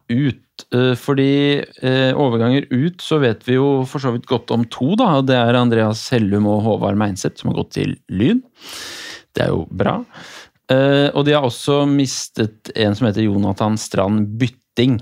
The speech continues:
Han er keeper og var fast for Arendal i fjor, så de mistet førstekeeperen sin. Han har gått til Hønsefoss, faktisk. Eh, som er veldig hardtsatsende da, i tredje divisjon. Eh, men på den annen side så har de faktisk hentet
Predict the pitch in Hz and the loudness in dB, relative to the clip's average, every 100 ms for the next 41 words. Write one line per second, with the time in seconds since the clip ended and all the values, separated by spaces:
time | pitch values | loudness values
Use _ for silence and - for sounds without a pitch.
0 | - 107 110 113 - 107 101 _ 165 185 | -2 0 0 -2 -4 -4 -4 _ 0 0
1 | 170 - 131 127 123 - 127 - - - | 0 0 2 2 0 -2 -6 -6 -14 -8
2 | - 143 113 104 117 117 147 208 143 131 | 0 2 2 2 2 2 0 0 0 2
3 | 131 - - 127 131 - 104 101 95 202 | 2 0 0 0 0 -2 -2 0 0 0
4 | 196 131 131 120 113 - _ - - 120 | 0 2 0 0 -2 -6 _ -20 -4 -2
5 | 90 98 117 208 - - _ - - - | 0 -2 -2 -2 -4 -12 _ -16 -10 -4
6 | - - - - - 175 277 285 - - | -4 -4 -10 -8 -2 0 0 0 -2 -6
7 | - - - 147 151 156 156 151 170 190 | -10 -16 -4 2 4 4 4 2 2 2
8 | 175 156 143 127 127 - - 120 - 160 | 2 2 2 2 -2 -2 -2 -2 -2 -2
9 | 170 139 139 143 113 98 95 147 151 110 | 2 2 2 0 2 2 2 2 0 0
10 | - 135 139 139 139 139 156 147 135 107 | 0 2 2 4 2 0 -2 0 0 0
11 | 120 139 143 135 135 139 123 123 123 - | -2 -2 -2 0 0 0 -2 -4 -8 -4
12 | 139 131 147 135 | -2 -2 -4 -6